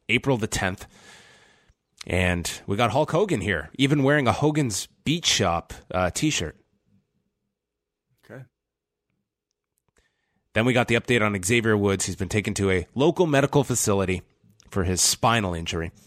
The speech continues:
Speaker 1: And then we had the video package for the main event.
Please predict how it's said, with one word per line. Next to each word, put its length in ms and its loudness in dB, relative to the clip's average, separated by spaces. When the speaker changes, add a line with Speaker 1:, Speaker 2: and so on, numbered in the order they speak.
Speaker 1:
And 160 2
then 100 4
we 120 2
had 180 2
the 80 4
video 300 2
package 440 -2
for 80 -8
the 80 -4
main 220 0
event. 280 -4